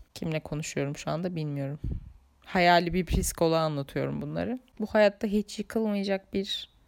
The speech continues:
değer yargısı da var mıdır? İnanılacak bir şey var mıdır? Onu da bilmiyorum. Aklıma şöyle bir replik geldi. Chucking Express. Chucking,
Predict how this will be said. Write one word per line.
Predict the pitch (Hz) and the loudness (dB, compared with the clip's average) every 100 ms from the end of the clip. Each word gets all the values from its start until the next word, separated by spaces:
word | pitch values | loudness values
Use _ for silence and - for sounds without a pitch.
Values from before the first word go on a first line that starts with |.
| _ _ - - - - | _ _ -20 -20 -20 -6
değer | 196 190 185 | 2 4 4
yargısı | 185 180 185 - 180 | 4 2 -2 -6 0
da | 175 | 2
var | 180 175 | 2 0
mıdır? | 160 175 185 - 170 - _ _ - | -2 -4 -4 -2 -2 -4 _ _ -2
İnanılacak | 180 175 175 175 175 - | 0 2 0 0 -4 -2
bir | 180 | 4
şey | - 170 165 | 6 6 4
var | 160 | 0
mıdır? | 160 156 180 - - - | 0 -4 -4 -4 -6 -4
Onu | 165 | -2
da | 165 165 | 0 -2
bilmiyorum. | 165 147 156 175 - _ | -2 -4 -4 -6 -8 _
Aklıma | - 185 - 190 | -4 -2 0 0
şöyle | 202 190 180 185 | 0 0 0 0
bir | 185 220 - _ | -2 -4 -10 _
replik | 170 160 - 165 - | -2 -2 -2 -8 -4
geldi. | 151 143 147 208 - - | -2 -2 -2 -6 -8 -10
Chucking | - - - 180 175 - | -6 -6 -2 -2 -2 -2
Express. | 165 - - 160 156 - - - - - _ - | -2 2 0 2 -2 -6 -8 -8 -10 -14 _ -2
Chucking, | - 202 - 185 180 | 2 2 0 -2 -2